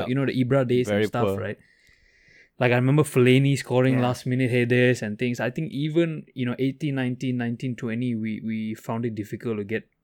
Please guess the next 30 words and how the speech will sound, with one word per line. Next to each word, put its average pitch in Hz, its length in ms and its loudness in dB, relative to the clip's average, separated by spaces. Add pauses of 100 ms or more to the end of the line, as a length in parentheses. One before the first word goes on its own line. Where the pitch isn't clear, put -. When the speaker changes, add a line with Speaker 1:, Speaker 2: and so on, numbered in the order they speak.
(200)
Speaker 2:
points 110 360 -6
at - 100 -12
Old 107 160 -10
Trafford. - 460 -12 (720)
And 180 180 2
on 147 140 0
top 180 160 0
of 120 120 0
that, 135 260 0 (300)
Liverpool, 139 500 0
I, 120 200 -2
I 127 80 -4
guess 143 180 -2
they've 117 120 -2
started 131 320 -2
the 110 180 0
season 123 300 -4
pretty 120 160 -2
well, 127 180 2
but 117 120 -2
I 117 60 -2
think 147 220 -4
there's, 120 240 -2 (180)
they, 117 480 0
there 123 280 -2
is 151 200 0
something 123 760 -2 (1160)
not 127 360 0
quite 123 320 -4
right 107 360 -4